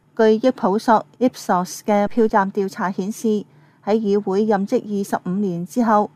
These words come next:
懷爾德斯嘅自由黨即將獲得三十五個席位，遠遠領先佢最近嘅競爭對手左翼聯盟。荷蘭今次大選競爭激烈，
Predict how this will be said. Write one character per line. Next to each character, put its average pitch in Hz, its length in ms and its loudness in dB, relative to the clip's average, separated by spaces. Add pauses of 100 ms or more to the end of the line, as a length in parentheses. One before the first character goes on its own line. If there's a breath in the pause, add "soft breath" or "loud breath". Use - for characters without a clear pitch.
(240 soft breath)
懷 175 280 2
爾 190 180 -2
德 240 160 0
斯 240 220 -4
嘅 208 260 0
自 202 200 -8
由 165 260 0
黨 190 280 0 (220 soft breath)
即 240 100 -6
將 226 280 0
獲 185 200 0
得 233 120 0
三 226 280 0
十 - 200 -6
五 180 200 -6
個 202 240 0
席 196 220 -6
位， 196 300 -2 (280 soft breath)
遠 196 140 2
遠 214 180 4
領 202 200 2
先 240 240 2
佢 196 240 2
最 196 220 2
近 185 260 -2
嘅 196 200 2
競 185 220 -2
爭 220 240 2
對 190 160 0
手 190 300 0
左 185 180 0
翼 196 140 0
聯 165 240 -4
盟。 165 340 -2 (600 soft breath)
荷 165 200 0
蘭 220 240 4
今 233 200 2
次 226 160 0
大 190 160 2
選 196 320 0
競 202 260 0
爭 226 240 2
激 233 140 0
烈， 202 280 0